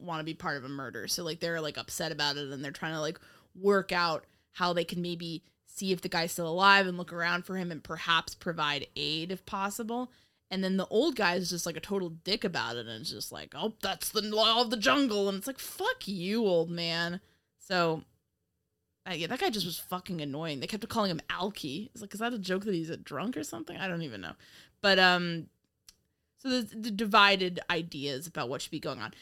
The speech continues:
I mean, it's pretty dumb if you're doing a moonshine operation and it's probably just a deer poacher, probably not gonna be someone who's gonna come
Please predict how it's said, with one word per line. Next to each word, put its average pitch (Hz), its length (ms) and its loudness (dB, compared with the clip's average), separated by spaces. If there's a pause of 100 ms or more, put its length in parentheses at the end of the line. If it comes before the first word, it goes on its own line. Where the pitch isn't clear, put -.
(220)
I 233 60 4
mean, 233 160 4
it's 233 120 -2
pretty 339 340 2
dumb 233 400 8
if 208 120 0
you're 202 100 2
doing 190 240 2
a 170 60 0
moonshine 196 680 2
operation 170 800 -2 (440)
and 180 220 -2
it's 180 180 -4
probably 262 520 4
just 220 240 -2
a 196 40 0
deer 180 240 -2
poacher, 226 420 -2
probably 277 540 4
not 233 160 4
gonna 220 100 -2
be 202 100 -4
someone 196 280 -2
who's 175 100 -4
gonna 170 180 -6
come 160 440 -4